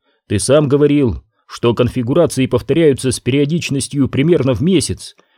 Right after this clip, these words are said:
Один пропущенный день ничего не изменит".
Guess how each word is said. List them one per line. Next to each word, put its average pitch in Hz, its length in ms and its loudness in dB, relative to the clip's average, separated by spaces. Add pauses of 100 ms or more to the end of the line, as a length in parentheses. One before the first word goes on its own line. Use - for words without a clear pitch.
(140)
Один 113 360 0
пропущенный 147 640 0
день 147 240 0
ничего 143 340 0
не 147 140 2
изменит". 131 580 0